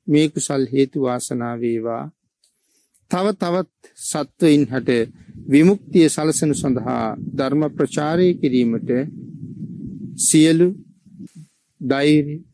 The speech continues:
වාසනාව, බලය, ශක්තිය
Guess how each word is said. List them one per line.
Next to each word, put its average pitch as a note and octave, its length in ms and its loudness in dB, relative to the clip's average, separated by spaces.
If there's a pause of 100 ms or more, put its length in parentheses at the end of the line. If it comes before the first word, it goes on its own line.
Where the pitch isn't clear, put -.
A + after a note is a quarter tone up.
(120)
වාසනාව, C#3 880 -2 (140)
බලය, C#3+ 580 2 (220)
ශක්තිය A#2 760 2